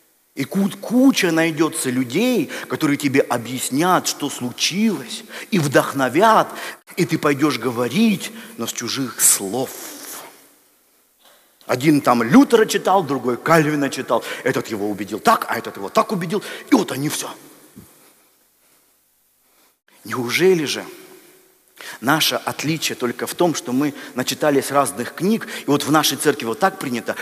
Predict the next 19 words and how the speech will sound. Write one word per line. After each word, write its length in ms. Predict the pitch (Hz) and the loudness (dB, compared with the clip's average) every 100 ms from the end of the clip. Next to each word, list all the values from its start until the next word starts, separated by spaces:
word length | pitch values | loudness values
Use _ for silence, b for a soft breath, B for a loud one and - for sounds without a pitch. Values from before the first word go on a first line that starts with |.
| B | B
а 60 | - | -4
в 80 | |
той 100 | - | 0
церкви 240 | 156 156 123 | 0 0 -4
вот 240 | 120 110 | -6 -4
не 80 | 131 | -4
так 240 | - 127 | -2 -4
принято? 380 | - 120 110 - - - - _ _ _ _ _ | -8 -12 -14 -16 -18 -20 -20 _ _ _ _ _
Это 140 | - - | -6 0
что? 280 | - 156 113 - - - - - _ _ _ _ _ _ _ _ | 2 0 -2 -8 -20 -20 -20 -20 _ _ _ _ _ _ _ _
Это 120 | - 120 | -10 -2
Бог 280 | 135 147 | -2 -2
разделился? 720 | 120 110 113 135 165 170 - - - - _ _ _ _ _ _ _ _ _ _ _ _ _ _ | -4 -6 -6 -4 -4 -2 -6 -6 -20 -20 _ _ _ _ _ _ _ _ _ _ _ _ _ _
Или 140 | 127 123 | -6 -6
просто-напросто 800 | - 139 151 139 139 135 - 127 | -4 -4 -2 -2 -2 -4 -4 -2
мы 160 | 131 | -2
заменяем 680 | 117 123 127 135 143 131 113 - B B B B | -2 -2 -2 0 0 -2 -4 -10 B B B B
личное 760 | - 120 131 - 120 123 113 104 | -4 -4 -2 -4 -4 -6 -6 -2
свидетельство 1040 | - 107 113 104 135 143 107 - - - | -2 -2 -6 -2 -2 -2 -2 -2 -2 -8